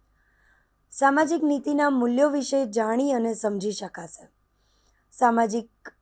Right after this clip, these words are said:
મૂલ્યો કયા છે, સામાજિક નીતિ કયા મૂલ્યોને વળગી રહે છે, એને સમજી શકાશે. ભારતમાં સમાજ કલ્યાણની ઉત્ક્રાંતિ કેવી રીતે થઈ,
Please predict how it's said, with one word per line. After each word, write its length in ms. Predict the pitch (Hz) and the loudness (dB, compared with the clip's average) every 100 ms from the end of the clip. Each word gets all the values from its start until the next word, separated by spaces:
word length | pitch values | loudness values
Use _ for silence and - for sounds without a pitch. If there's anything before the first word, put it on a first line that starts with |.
| _ _ | _ _
મૂલ્યો 520 | 214 226 240 254 214 170 _ _ _ _ _ _ _ _ _ | -6 -2 4 4 4 -4 _ _ _ _ _ _ _ _ _
કયા 300 | 254 262 285 | 4 6 6
છે, 320 | 311 240 185 175 _ _ _ | 4 -2 -6 -10 _ _ _
સામાજિક 600 | - 247 247 247 247 247 | 2 2 4 0 -2 -2
નીતિ 360 | 233 233 262 247 | -2 -2 -4 0
કયા 320 | 247 269 294 | 2 4 4
મૂલ્યોને 500 | 254 233 254 285 302 | 2 2 2 4 4
વળગી 360 | 262 240 202 | 4 2 0
રહે 220 | 220 202 185 | 0 0 -2
છે, 160 | - - _ _ _ _ - | -8 -14 _ _ _ _ -2
એને 300 | 233 247 311 349 | 0 0 -2 -6
સમજી 420 | - 269 247 208 | -2 0 0 -2
શકાશે. 600 | 214 196 - 170 - - _ _ _ _ _ _ _ _ _ _ - | -6 -10 -12 -14 -14 -18 _ _ _ _ _ _ _ _ _ _ 2
ભારતમાં 460 | 254 285 294 294 | 4 4 4 0
સમાજ 500 | 285 254 247 269 277 - | 0 0 4 2 0 -2
કલ્યાણની 540 | 254 254 247 247 247 | 2 2 2 0 0
ઉત્ક્રાંતિ 680 | 254 202 - 240 240 240 247 | -2 -8 -2 0 0 -4 -8
કેવી 320 | - 202 196 | -4 -4 -2
રીતે 300 | 240 233 254 | -4 2 2
થઈ, 320 | 254 247 311 | 4 0 -2